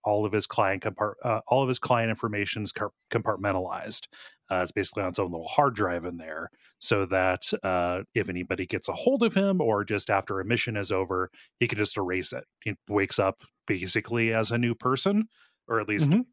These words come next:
Speaker 1: memory of the job, nothing sensitive. And this is a huge value, uh,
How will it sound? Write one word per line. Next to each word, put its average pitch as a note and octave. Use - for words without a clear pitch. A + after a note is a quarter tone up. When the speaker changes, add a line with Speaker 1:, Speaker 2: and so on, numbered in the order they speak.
Speaker 1:
memory -
of F2+
the G2
job, B2
nothing G2
sensitive. G2
And A2
this G2+
is G2+
a G2
huge F#2
value, F#2
uh, A#2